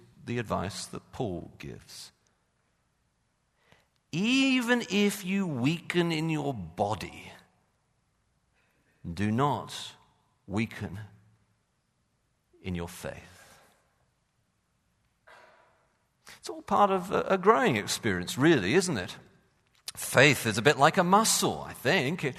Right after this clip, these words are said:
grows strong as it is exercised. And in some way or other, we are all on God's spiritual weightlifting machine. <laughs> He doesn't keep us at the same weight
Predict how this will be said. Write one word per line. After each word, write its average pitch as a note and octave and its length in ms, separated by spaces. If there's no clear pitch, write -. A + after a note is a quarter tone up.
grows C#3+ 280
strong D#3+ 840
as F3+ 180
it F3+ 100
is F#3 140
exercised. D3+ 840
And D3 100
in F3+ 120
some G#3 360
way G#3 180
or F#3+ 140
other, G3 280
we F#3 220
are F#3+ 180
all F#3+ 220
on F#3 160
God's D#3+ 420
spiritual F3+ 840
weightlifting D#3+ 1000
machine. G3+ 800
<laughs> - 40
He F#3 120
doesn't G3+ 260
keep G3+ 240
us G3+ 140
at G3 120
the E3+ 100
same E3+ 560
weight D3+ 340